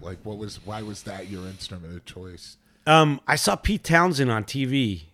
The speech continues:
Speaker 2: when I was a little kid. Like, I'm, like, n-, probably around nine. And, uh, I saw him doing his windmill,
Speaker 1: Yeah,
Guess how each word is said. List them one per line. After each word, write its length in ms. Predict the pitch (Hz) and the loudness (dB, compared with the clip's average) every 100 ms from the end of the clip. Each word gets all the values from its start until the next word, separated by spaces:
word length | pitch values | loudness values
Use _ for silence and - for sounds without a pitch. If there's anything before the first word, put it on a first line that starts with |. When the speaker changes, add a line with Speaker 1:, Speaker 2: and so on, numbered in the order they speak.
| _ | _
Speaker 2:
when 160 | 110 104 | -6 -4
I 80 | 104 | -2
was 120 | 104 | -2
a 40 | |
little 200 | 104 113 | -2 -2
kid. 420 | 107 - 113 87 80 | -2 -2 -2 -2 -8
Like, 160 | 104 98 | -10 -6
I'm, 200 | 101 98 | -6 -6
like, 180 | 107 101 - | -6 -8 -8
n-, 220 | 98 87 - - | -8 -8 -14 -10
probably 260 | 113 117 | -4 0
around 220 | 113 107 104 | 0 0 0
nine. 440 | 101 95 87 80 - _ _ _ _ _ - | -2 -4 -6 -10 -14 _ _ _ _ _ -12
And, 300 | 101 101 101 | -6 -2 -2
uh, 200 | 98 95 | -2 -4
I 60 | 104 | -4
saw 260 | - 113 | 0 0
him 120 | 107 | 0
doing 240 | 92 110 101 | -4 -6 -6
his 120 | 90 | -6
windmill, 380 | 101 101 92 85 | -6 -4 -6 -10
Speaker 1:
Yeah, 200 | 71 | -12